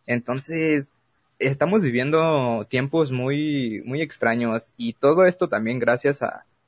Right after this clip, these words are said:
pues, la globalización, ¿no? Podemos ya ahorita ver cualquier, cualquier día un video de, un video de una persona discriminando a, a tal persona o, o diciéndole comentarios muy, muy feos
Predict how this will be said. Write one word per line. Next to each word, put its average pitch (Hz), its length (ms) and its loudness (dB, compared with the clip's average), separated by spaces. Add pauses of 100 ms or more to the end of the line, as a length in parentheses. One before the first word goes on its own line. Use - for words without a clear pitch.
(160)
pues, 110 140 -12
la 110 120 2
globalización, 113 840 2
¿no? 135 200 -6 (120)
Podemos 117 380 2
ya 117 160 4
ahorita 117 360 2
ver 117 220 4
cualquier, 117 600 2 (560)
cualquier 123 360 2
día 120 500 4
un 123 140 2
video 120 420 4
de, 120 160 2
un 131 160 -2
video 123 340 6
de 107 500 0
una 123 220 -2
persona 120 600 0
discriminando 110 800 -4
a, - 340 -8
a - 120 -12
tal 110 580 -4
persona 117 920 2
o, 104 160 -6 (380)
o - 100 -2
diciéndole 117 480 2
comentarios 110 580 0
muy, 120 220 -2
muy 120 180 -2
feos 120 540 2